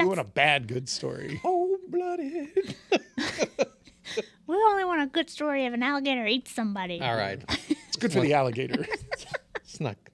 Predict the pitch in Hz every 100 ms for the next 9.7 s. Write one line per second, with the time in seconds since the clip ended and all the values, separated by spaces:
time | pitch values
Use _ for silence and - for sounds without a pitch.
0 | - 190 - 127 110 101 98 98 571 539
1 | 480 427 370 320 269 220 - - - _
2 | _ _ _ - 135 120 127 - 127 104
3 | 98 - 185 202 254 240 226 - 226 -
4 | 508 440 - - 440 - - - - -
5 | - 156 113 - - 165 135 127 127 110
6 | - 127 - 104 127 113 110 110 - 127
7 | 104 107 107 117 - - _ - - -
8 | - - - - - - - 640 679 719
9 | 698 679 523 - - - -